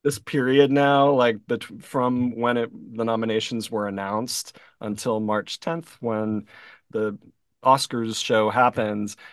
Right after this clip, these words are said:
it's like this limbo period, and it's, like, a little bit,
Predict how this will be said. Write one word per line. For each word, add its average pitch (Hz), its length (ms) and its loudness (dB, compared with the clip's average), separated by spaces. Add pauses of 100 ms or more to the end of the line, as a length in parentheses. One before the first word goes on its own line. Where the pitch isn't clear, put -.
it's 117 220 -6
like 120 200 4
this 120 240 -2 (500)
limbo 131 540 4
period, 104 880 -4
and 104 160 -2
it's, - 300 -10
like, 113 220 0
a 110 60 0
little 117 240 2
bit, 113 280 2